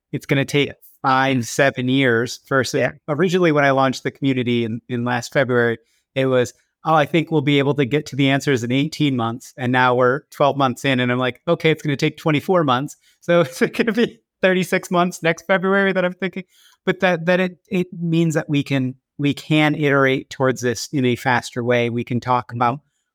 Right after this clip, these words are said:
Speaker 1: what works and what, what approaches don't. So
Speaker 2: Yeah.
Speaker 1: I, I,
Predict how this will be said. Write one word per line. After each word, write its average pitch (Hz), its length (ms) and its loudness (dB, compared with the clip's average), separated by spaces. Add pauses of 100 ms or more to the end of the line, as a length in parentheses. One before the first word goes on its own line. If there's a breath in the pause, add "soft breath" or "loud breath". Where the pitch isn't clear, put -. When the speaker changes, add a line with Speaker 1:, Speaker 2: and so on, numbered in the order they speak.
(160)
Speaker 1:
what 147 220 2
works 127 320 0
and 123 80 0
what, 123 200 0
what 117 140 -6
approaches - 460 -14
don't. 117 280 -10
So - 120 -20 (260)
Speaker 2:
Yeah. 120 280 0 (140)
Speaker 1:
I, 127 140 2
I, 127 60 2